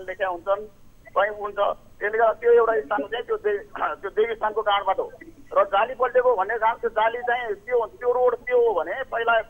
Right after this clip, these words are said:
रिप भन्ने प्रोजेक्टले चाहिँ त्यो ब-, बनाएको रोड हो, त्यसको लागि एक्सटेन्सन मात्रै हाम्रो, हाम्रो सडकले गरेको हो। एक्सटेन्सन गर्दा पहिलाको पुराना स्ट्रक्चरहरू चाहिँ काम लाग्ने कुनै पनि स्ट्रक्चरहरूलाई हामीले भत्काएको छैन,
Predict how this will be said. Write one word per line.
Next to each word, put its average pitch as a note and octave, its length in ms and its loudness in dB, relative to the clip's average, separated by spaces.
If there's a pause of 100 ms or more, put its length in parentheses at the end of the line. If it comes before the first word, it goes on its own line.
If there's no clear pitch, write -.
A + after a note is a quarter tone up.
रिप C#3+ 380 -8
भन्ने G3+ 200 0
प्रोजेक्टले A3 520 -8
चाहिँ A3 220 -10
त्यो A3 160 -4 (160)
ब-, D#3 300 -4 (480)
बनाएको G#3+ 280 2
रोड A3+ 200 2
हो, - 100 -2 (400)
त्यसको G#3+ 240 0
लागि A#3 220 4
एक्सटेन्सन A#3+ 440 -2
मात्रै A#3+ 220 0
हाम्रो, G#3+ 220 2
हाम्रो F#3+ 260 -2
सडकले A3 360 -2
गरेको A#3 280 2
हो। - 60 -6 (580)
एक्सटेन्सन A#3 440 -2
गर्दा A#3 280 2
पहिलाको A3+ 500 2
पुराना A3+ 360 -2
स्ट्रक्चरहरू G#3+ 600 -4
चाहिँ A3+ 200 -8
काम G#3+ 200 -2
लाग्ने A3 220 -6
कुनै A3 220 -12
पनि A3+ 220 -12
स्ट्रक्चरहरूलाई G3+ 480 -10
हामीले G3 240 -10
भत्काएको G3+ 360 -2
छैन, - 240 -6